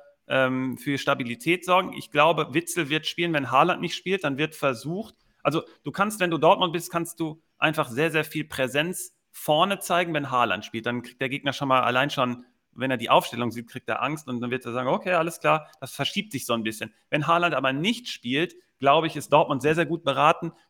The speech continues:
Überzahl im Zentrum zu schaffen. Du hast da Neuhaus und Kone, die, ähm, da ist keiner so der richtige Defensivspezialist. Die sind zwar beide auch wach,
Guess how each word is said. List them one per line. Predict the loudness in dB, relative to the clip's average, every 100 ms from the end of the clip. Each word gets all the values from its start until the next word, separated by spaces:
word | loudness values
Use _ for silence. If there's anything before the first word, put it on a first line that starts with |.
| _
Überzahl | 2 4 4 4 4
im | 4 -2
Zentrum | 0 0 0 -2 -2
zu | -4
schaffen. | 0 2 2 -2 -10 -14 _
Du | 4
hast | 4 6
da | 4
Neuhaus | 4 4 4 4 2 0
und | -6 -6
Kone, | -2 0 2 0 0 -2
die, | -4 -6 _ _ _
ähm, | -2 -2 -2 -10
da | -6 -2
ist | -2 -2
keiner | 0 2 2
so | 2
der | 0 0 -2 -6
richtige | -8 -6 -2 0 0 -2 _ _ -4
Defensivspezialist. | -2 -2 -4 -6 -6 -4 -4 -4 -4 -4 -6
Die | -8
sind | -10 -2
zwar | 2 2 0 -8 0
beide | 2 2 2
auch | 0 -2 2
wach, | 2 0